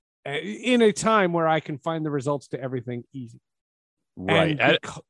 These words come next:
Speaker 1: it, that's the, the flaw in this whole thing. You wanna take the China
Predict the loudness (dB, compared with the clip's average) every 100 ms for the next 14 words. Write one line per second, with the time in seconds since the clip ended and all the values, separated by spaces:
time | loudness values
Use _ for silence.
0 | _ -2 -2 -4 -6 0 2 2 -2 -2
1 | -4 -4 -8 -8 -8 0 2 4 0 -4
2 | -6 -4 -6 -8 _ _ -8 -2 -2 -2
3 | -2 -2 _ _ -14 -14 -10 -4 -2 0